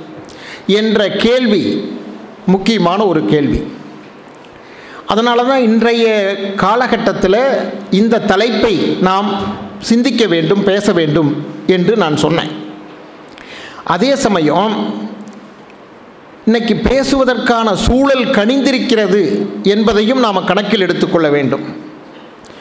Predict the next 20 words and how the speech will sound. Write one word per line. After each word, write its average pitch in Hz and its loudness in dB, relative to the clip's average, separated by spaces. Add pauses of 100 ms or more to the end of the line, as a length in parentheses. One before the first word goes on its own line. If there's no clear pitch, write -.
(1120)
செய்திகளை 220 2
வா-, 180 2
படித்திருந்தாலோ 196 2
அல்லது 202 2
புத்தக 202 2
ஆர்வம் 208 2
இருந்தாலோ 180 2 (220)
உங்களுக்கு 185 2
தெரிந்திருக்கும், 202 2 (800)
கடந்த 190 2 (320)
ஜனவரி 208 2
மாதம் 180 0 (500)
சென்னையில் 220 2
நடந்த 190 2 (200)
சென்னை 214 2
புத்தக 226 2
கண்காட்சியில் 185 2 (840)
இன்டர்நேஷனல் 220 2
புக் 180 0
ஃபேர், 170 0